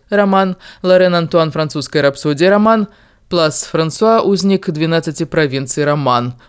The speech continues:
Общее звучание: сорок два часа сорок три минуты, и все книги для категории шестнадцать плюс. На следующей карте семь книг для категории шестнадцать плюс, в том числе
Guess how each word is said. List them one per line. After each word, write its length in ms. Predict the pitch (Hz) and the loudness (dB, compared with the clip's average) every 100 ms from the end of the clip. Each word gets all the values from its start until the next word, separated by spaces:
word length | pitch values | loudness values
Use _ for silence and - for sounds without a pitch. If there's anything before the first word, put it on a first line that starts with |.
| - | -10
Общее 280 | 143 - 139 | -8 -6 -6
звучание: 440 | 139 131 196 185 | -6 -4 -2 -2
сорок 260 | - 147 123 | -2 -4 -4
два 160 | 139 | -4
часа 260 | 135 143 202 | -4 -4 -2
сорок 280 | 190 139 - | -2 -4 -4
три 160 | 147 | -6
минуты, 540 | 139 135 135 175 208 156 | -6 -6 -6 -4 -2 -2
и 20 | |
все 280 | - 143 160 | -2 -4 -6
книги 300 | - 160 165 | -6 -4 -2
для 160 | 135 | -2
категории 440 | 127 - 123 143 135 | -4 -6 -4 -4 -4
шестнадцать 560 | 127 - 131 - 113 | -6 -8 -8 -10 -14
плюс. 400 | - 92 - - - - - - - - - - - - _ _ _ _ - - - - - - - - - - _ _ _ - - - - - - - - _ | -16 -16 -16 -18 -16 -14 -12 -12 -10 -8 -8 -8 -12 -14 _ _ _ _ -16 -14 -12 -12 -8 -6 -8 -8 -14 -16 _ _ _ -20 -18 -16 -18 -18 -16 -18 -18 _
На 160 | - 185 | -2 -2
следующей 360 | 208 294 277 262 | 0 -2 -2 0
карте 280 | 262 254 | 0 0
семь 260 | 233 202 156 | -2 0 -2
книг 300 | 160 214 196 | -2 -4 -2
для 180 | 156 160 | 0 0
категории 460 | 160 170 151 151 | -2 -2 -2 0
шестнадцать 480 | 147 165 170 156 165 | -2 -2 -4 -4 -4
плюс, 200 | 196 202 | -2 0
в 40 | 202 | 0
том 160 | 180 | -2
числе 560 | - 185 - 139 123 | -2 -8 -2 0 0